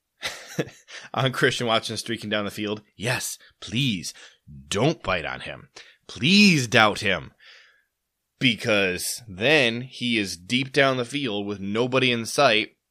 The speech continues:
home free, heading for the end zone.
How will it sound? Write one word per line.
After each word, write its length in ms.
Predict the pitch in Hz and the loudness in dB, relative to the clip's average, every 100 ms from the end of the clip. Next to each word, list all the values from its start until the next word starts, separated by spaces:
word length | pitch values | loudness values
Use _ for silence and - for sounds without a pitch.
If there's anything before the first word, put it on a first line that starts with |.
| _ _ _ _ _ _ _ _ _ _ _ _ _ _ _ _ _ | _ _ _ _ _ _ _ _ _ _ _ _ _ _ _ _ _
home 300 | - 143 170 | 2 4 4
free, 360 | 160 165 147 147 | 0 2 2 2
heading 260 | 131 127 | 2 2
for 160 | 127 131 | 0 -2
the 140 | 127 | -2
end 180 | 113 92 | -2 -4
zone. 280 | 80 65 - | -10 -12 -16